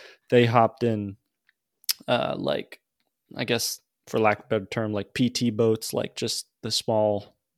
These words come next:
boats, and were, like, taking guys out of the water. And he was saying, like, literally until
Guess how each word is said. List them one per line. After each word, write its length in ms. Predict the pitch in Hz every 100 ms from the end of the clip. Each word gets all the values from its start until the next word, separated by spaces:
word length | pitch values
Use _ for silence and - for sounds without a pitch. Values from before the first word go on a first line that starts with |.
| -
boats, 300 | 117 107 -
and 80 | 110
were, 60 |
like, 280 | 104 - - _ _ _ -
taking 280 | 117 104 104
guys 240 | 107 104
out 100 | 110
of 40 | 95
the 60 |
water. 460 | - - - - 160 -
And 280 | - 117 117 - _ -
he 120 | 113
was 120 | 101
saying, 180 | - 131
like, 140 | 69 -
literally 440 | - 123 123 110 104
until 360 | 98 107 107